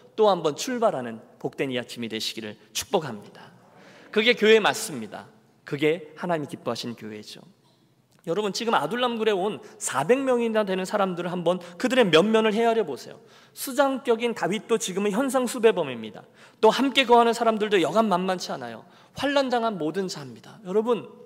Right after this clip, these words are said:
환난당한 모든 자, 빚진 자, 마음이 원통한 자, 그들이 그에게로 모였고 그는 그 장관이 되었는데. 여러분 이게 교회라는 거예요. 다윗은 그곳에서 그들을 잘 섬겨서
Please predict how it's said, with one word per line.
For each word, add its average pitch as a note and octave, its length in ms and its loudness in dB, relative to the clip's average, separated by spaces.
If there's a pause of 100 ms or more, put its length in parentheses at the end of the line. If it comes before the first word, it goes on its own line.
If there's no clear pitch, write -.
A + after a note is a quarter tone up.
환난당한 B3+ 600 -2
모든 F3 300 -8
자, - 100 -18 (580)
빚진 A#3+ 460 -2
자, A#2 180 -12 (640)
마음이 C#3 420 0
원통한 C3 540 0
자, G#2+ 240 -14 (280)
그들이 B3 540 0
그에게로 F#3+ 440 -2
모였고 A#2 520 -8 (140)
그는 E3+ 340 2
그 C#3+ 140 -2
장관이 A#2 800 -6
되었는데. G2+ 640 -14 (220)
여러분 G#3 300 0
이게 A3 220 -4
교회라는 G#3 640 -4
거예요. - 220 -16 (300)
다윗은 F3+ 380 4
그곳에서 F#3 460 2
그들을 G3 280 2
잘 F#3+ 220 4
섬겨서 A3 600 2